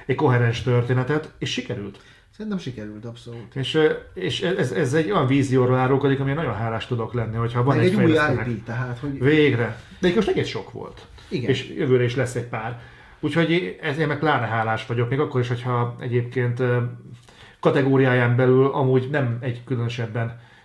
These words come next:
Speaker 1: ö,
Speaker 2: Nem, de ha megnézed a
Speaker 1: kimagasló
Speaker 2: nyitott
Speaker 1: játék.
Speaker 2: világú játékokat idén, akkor azért ez így bőven benne van a top háromban, mert szerintem az Assassin's Creed-nél például jobb, és ugye az talán a másik, ami ilyen nagy ágyú.
Speaker 1: Ö, egyet-, igen.
Speaker 2: Ö, és ahhoz képest, hogy ez egy vadi új I P,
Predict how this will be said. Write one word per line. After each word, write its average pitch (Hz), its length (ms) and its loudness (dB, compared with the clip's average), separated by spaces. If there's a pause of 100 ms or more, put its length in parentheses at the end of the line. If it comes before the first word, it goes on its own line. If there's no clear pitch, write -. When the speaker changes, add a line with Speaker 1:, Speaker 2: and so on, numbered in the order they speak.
Speaker 1:
ö, 113 340 -2
Speaker 2:
Nem, 277 180 -2
de 170 80 0
ha 165 60 0
megnézed 185 280 0
a 120 40 -2
Speaker 1:
kimagasló - 120 0
Speaker 2:
nyitott 190 180 0
Speaker 1:
játék. 147 160 -2
Speaker 2:
világú 131 200 0
játékokat 131 560 -6
idén, 190 420 -2
akkor 165 320 -10
azért 175 320 -4
ez 180 160 -4
így 190 160 -6
bőven 127 360 -2
benne 117 260 -8
van 117 140 -6
a 117 80 -8
top 120 200 -12
háromban, 139 500 -6
mert 143 440 -6
szerintem 143 360 -8
az 143 100 -6 (120)
Assassin's 139 340 -8
Creed-nél 135 420 -2
például 113 420 -8
jobb, 98 280 -8
és 127 160 -6
ugye 117 160 -6
az 107 140 -8
talán 98 240 -12
a - 160 -16
másik, 95 300 -20
ami 113 140 -14
ilyen 120 140 -12
nagy 120 180 -10
ágyú. 151 360 -8 (300)
Speaker 1:
Ö, 135 280 -2 (120)
egyet-, 120 380 -4
igen. 120 280 0 (240)
Speaker 2:
Ö, 139 340 -2 (260)
és 147 160 -6
ahhoz 185 160 0
képest, 208 220 -2
hogy 214 100 -2
ez 214 100 -2
egy 208 100 0
vadi 185 220 0
új 135 140 4
I 156 240 -2
P, 202 340 -6